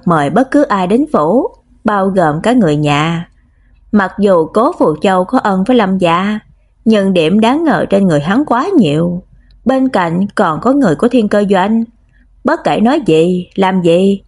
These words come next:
đều bị Tiêu Tranh biết. Lúc này dẫn hắn về phủ tuyệt đối không phải là cử chỉ sáng suốt. Lâm Thanh Vũ cân nhắc tới lui, nói, "Ta là người thủ tiết,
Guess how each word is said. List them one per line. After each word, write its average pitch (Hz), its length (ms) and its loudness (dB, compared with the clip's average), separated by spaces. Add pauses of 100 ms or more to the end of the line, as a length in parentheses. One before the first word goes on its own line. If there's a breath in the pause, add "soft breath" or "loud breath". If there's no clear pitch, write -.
(160)
đều 175 240 2
bị 156 240 0
Tiêu 202 180 0
Tranh 180 260 0
biết. 240 260 2 (800)
Lúc 294 280 0
này 165 220 0
dẫn 165 220 0
hắn 226 260 0
về 170 160 0
phủ 202 560 -2
tuyệt - 240 -2
đối 208 240 0
không 202 320 -2
phải 180 240 -2
là 196 120 0
cử 196 260 0
chỉ 160 160 2
sáng 269 240 -2
suốt. 302 360 0 (960)
Lâm 208 260 0
Thanh 196 220 0
Vũ 180 280 0
cân 196 300 0
nhắc 269 200 0
tới 285 140 2
lui, 214 480 2 (180)
nói, 226 460 0 (1080)
"Ta 170 240 0
là 156 120 -2
người 135 200 -4
thủ 147 220 0
tiết, 247 400 0